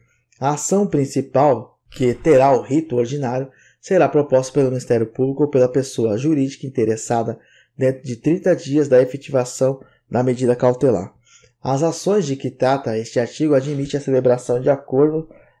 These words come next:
de não persecução civil nos termos desta lei. A Fazenda Pública, quando for o caso, promoverá as ações necessárias à complementação do ressarcimento do patrimônio público. No caso de a ação principal ter sido proposta pelo Ministério Público, aplica-se no que couber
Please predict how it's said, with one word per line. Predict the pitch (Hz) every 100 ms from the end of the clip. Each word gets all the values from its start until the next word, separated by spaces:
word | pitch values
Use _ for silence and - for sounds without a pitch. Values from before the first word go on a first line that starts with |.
| _
de | 170
não | 175 143 160 165 -
persecução | - 165 165 - 127 127 156 - 139 143
civil | - - 202 202 196 - _ _ _ 147
nos | 165 -
termos | 127 131 143 135
desta | 110 - 127
lei. | 90 - _ _ _ _
A | 127
Fazenda | 135 170 175 180
Pública, | 175 156 190 147 117
quando | 127 120
for | - 123
o | 143
caso, | - 143 147 143
promoverá | 170 160 139 143 123 120
as | 131
ações | 131 - 127 123
necessárias | 123 151 143 131 127 120
à | 104
complementação | - 120 123 113 113 127 - 139 156 - _ _ _ _
do | 123
ressarcimento | 131 135 131 - 131 123 -
do | 143
patrimônio | 127 123 113 110 139
público. | - - - _ _
No | -
caso | - 311 247
de | 208
a | 175
ação | 170 165
principal | - 143 151 139 123
ter | 120 120
sido | - 117
proposta | 135 117 - 135 135 120
pelo | 117 110
Ministério | 104 107 113 104
Público, | - 180 156
aplica-se | 143 - 196 226 226 - 160
no | 135
que | 123
couber | - 160 127 151